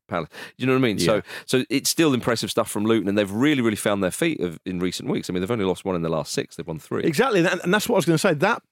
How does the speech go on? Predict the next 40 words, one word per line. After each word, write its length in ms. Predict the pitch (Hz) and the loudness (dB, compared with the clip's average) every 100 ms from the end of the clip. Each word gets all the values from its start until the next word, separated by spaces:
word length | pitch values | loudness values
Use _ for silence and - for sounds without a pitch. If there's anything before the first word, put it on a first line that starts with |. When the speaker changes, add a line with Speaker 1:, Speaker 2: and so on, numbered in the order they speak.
| - | -4
Speaker 3:
particular 420 | - - 180 160 | -2 0 2 2
stat 320 | - 196 160 | 2 0 2
is 100 | 135 | 2
amazing. 500 | 135 170 175 113 110 | 2 4 2 0 -6
But 140 | - - | -10 -2
given 340 | 233 233 202 | 2 2 2
that 260 | 139 104 - - _ - | 2 0 -4 -12 _ -4
size 300 | - 202 156 | 2 2 2
of 60 | |
squad, 380 | - 131 120 117 - _ - | 0 2 2 0 -6 _ -2
size 260 | 190 180 | 2 4
of 80 | 147 | 4
resources, 580 | 139 127 127 113 117 107 _ - | 4 4 0 2 0 -2 _ 0
wage 300 | 165 165 123 | 2 2 2
budget, 400 | 123 110 110 - _ _ | 0 2 0 -2 _ _
blah, 140 | 151 139 | 0 2
blah, 160 | 131 | 2
blah, 380 | 110 127 95 90 - _ | 2 0 -2 -6 -12 _
to 140 | - | -2
do, 240 | 143 190 196 | 2 2 4
to 120 | 160 | 4
lose 240 | 185 208 | 4 4
one 260 | 160 185 190 | 2 2 4
in 100 | 180 | 2
six 400 | - 170 113 - 147 | 2 2 2 -4 -2
in 240 | 143 135 - | 0 -2 -2
January 580 | - 175 185 156 135 139 | 2 4 4 4 4 2
and 140 | 131 | 4
February 320 | 160 151 120 113 | 2 2 2 0
after 260 | 107 127 | 0 0
a 40 | 127 | 2
really 320 | 143 180 170 | 4 6 6
busy 260 | 151 139 | 4 2
festive 340 | 139 156 131 - | 2 2 2 0
Speaker 1:
That's 120 | - | 2
right. 60 | 143 | 2
Speaker 3:
period, 340 | 117 101 101 - - _ - | 2 0 -2 -6 -20 _ -8
uh, 120 | 120 | -4
and, 260 | - 135 127 - | 0 0 0 -2
and 260 | 120 123 | -2 -2